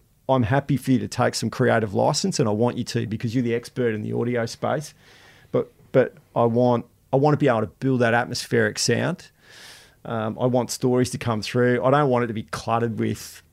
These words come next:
you know, jingles and all that sort of stuff, but I wanted the ambience, and I wanted, I wanted some level of giving the listener a, a sense that they were there.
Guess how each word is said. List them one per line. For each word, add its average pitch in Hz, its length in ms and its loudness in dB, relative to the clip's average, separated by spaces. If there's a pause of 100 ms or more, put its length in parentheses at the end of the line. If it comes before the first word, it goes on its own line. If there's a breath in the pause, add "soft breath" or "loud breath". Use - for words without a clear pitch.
(100)
you 123 80 -6
know, 110 100 -4
jingles 120 680 -2
and 107 180 -4
all 123 120 -2
that 135 140 2
sort 135 140 -2
of 113 80 -4
stuff, 127 300 0
but 135 120 2
I 120 40 6
wanted 131 300 4
the 107 100 -2
ambience, 127 520 0
and 120 80 -2
I 117 60 0
wanted, 120 540 0 (560 soft breath)
I 123 60 0
wanted 151 260 4
some 127 320 4
level 123 360 4
of 107 280 0 (600)
giving 131 480 4
the 113 220 2
listener 117 560 0
a, 104 120 -2 (480)
a 127 60 -6
sense - 380 -6
that 120 140 -2
they 110 120 0
were 104 120 -2
there. 107 280 -6